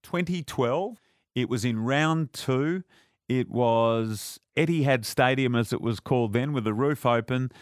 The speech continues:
It was a Saturday afternoon game, it was Essendon versus Port Adelaide, and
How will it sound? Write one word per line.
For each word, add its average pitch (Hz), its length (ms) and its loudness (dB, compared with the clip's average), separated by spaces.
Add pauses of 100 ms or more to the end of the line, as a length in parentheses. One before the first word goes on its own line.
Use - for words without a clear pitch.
(320)
It 117 80 0
was 107 160 -2
a 110 60 0
Saturday 165 360 2
afternoon 117 680 0
game, 110 360 0 (340)
it 110 120 0
was 104 140 -2
Essendon 123 520 2
versus 107 420 0
Port 113 280 -2
Adelaide, 107 480 2
and 107 200 0